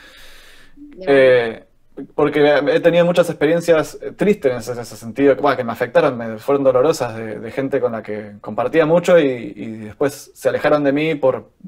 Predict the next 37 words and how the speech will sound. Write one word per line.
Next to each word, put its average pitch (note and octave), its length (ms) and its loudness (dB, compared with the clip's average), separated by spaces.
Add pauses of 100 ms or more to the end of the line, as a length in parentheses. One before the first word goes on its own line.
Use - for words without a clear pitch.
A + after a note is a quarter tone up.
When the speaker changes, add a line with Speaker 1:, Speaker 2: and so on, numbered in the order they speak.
(200)
Speaker 2:
tener C3+ 240 0
diferencias C#3+ 560 2
en A2+ 100 -4
algunas C3+ 300 -2
posturas C#3+ 560 -2
ideológicas, A#2+ 520 -2
políticas, A#2 540 -6
de A2 60 -6
otros B2+ 220 -4
temas. C#3+ 360 -2 (920)
Speaker 1:
Ujú. G#3+ 160 -18
Speaker 2:
Eh, B2+ 440 2 (680)
Y D#3 80 -2
eso E3 160 2
fue E3+ 180 6
duro, G#3 280 6
pero D3+ 140 4
por C#3+ 120 4
otro E3+ 140 4
lado E3+ 140 6
fue D#3+ 320 2
hermoso D#3+ 680 2
ver C#3 280 0
otras E3 280 0
relaciones D3 760 -4 (220)
que, B2 300 -2
como B2 220 -6
esta, C#3+ 360 -2 (680)
eh, B2+ 560 4
que C3+ 420 4 (380)
a C#3+ 120 -2
pesar D#3+ 220 2
de E3+ 60 4
tener F3 180 4
diferencias, E3+ 560 4
es D#3 80 -6
como, C3 680 -4